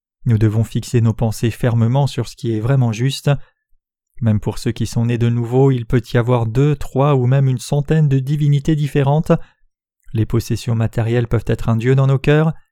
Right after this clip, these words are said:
nous pouvons être nous-mêmes des dieux, ou la célébrité peut être une divinité.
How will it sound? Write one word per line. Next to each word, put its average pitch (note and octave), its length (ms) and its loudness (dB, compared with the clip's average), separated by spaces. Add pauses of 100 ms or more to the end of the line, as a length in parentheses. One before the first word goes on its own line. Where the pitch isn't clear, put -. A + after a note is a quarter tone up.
(300)
nous A#2 100 0
pouvons A2 320 -2
être A2+ 240 -2
nous-mêmes C#3 320 4
des C#3 100 2
dieux, D3 260 2 (500)
ou C#3+ 100 0
la D#3 120 4
célébrité E3 640 0
peut - 220 -2
être - 240 -2
une C3 100 0
divinité. D#3 680 2